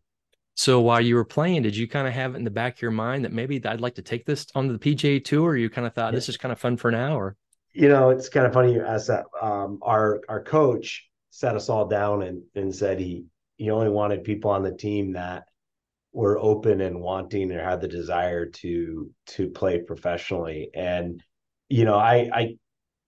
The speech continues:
Speaker 2: maybe thought I'd want to, but I, I think in the back of my head, I kinda knew that that wasn't a lifestyle that would fit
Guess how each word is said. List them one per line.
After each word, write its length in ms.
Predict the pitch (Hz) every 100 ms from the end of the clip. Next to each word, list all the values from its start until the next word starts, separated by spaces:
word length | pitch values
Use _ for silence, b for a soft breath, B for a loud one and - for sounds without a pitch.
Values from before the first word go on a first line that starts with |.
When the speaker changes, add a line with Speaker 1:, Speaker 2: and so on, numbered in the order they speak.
| -
Speaker 2:
maybe 400 | 135 117 117 107
thought 420 | - 98 95 110 - _ _ _ _ _ -
I'd 200 | 98 87
want 300 | 95 101 -
to, 260 | 120 117
but 280 | 101 92 92 -
I, 280 | 101 - 107
I 20 |
think 220 | - 123
in 80 | 104
the 80 | 92
back 240 | 98 90
of 40 | 92
my 80 |
head, 200 | 87 90
I 80 | 90
kinda 240 | - 92 82
knew 280 | 90 90 87
that 300 | 82 80 - _ _ -
that 100 | 101
wasn't 220 | 95 90
a 60 |
lifestyle 760 | 80 87 85 95 85 85 82 - _
that 240 | 87 87 -
would 160 | 185
fit 300 | - 101 85